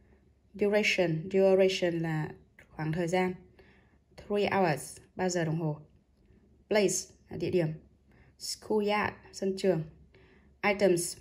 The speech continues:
performed, những tiết mục được biểu diễn. Plays, những vở kịch. Dances, những bài múa.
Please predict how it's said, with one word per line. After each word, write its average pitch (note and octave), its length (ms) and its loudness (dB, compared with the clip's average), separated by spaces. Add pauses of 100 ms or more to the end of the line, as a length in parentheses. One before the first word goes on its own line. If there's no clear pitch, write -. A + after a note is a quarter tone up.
(140)
performed, F#3+ 440 2 (320)
những G3+ 160 -6
tiết C4 140 -2
mục G3 320 0
được E3+ 180 -8
biểu D#3+ 120 -2
diễn. F3 240 -2 (1800)
Plays, F#3+ 400 4 (440)
những F#3+ 140 -4
vở F3 120 -2
kịch. F3+ 240 -2 (600)
Dances, F#3+ 500 -2 (220)
những A#3+ 320 -8
bài F3+ 140 -2
múa. F3 260 0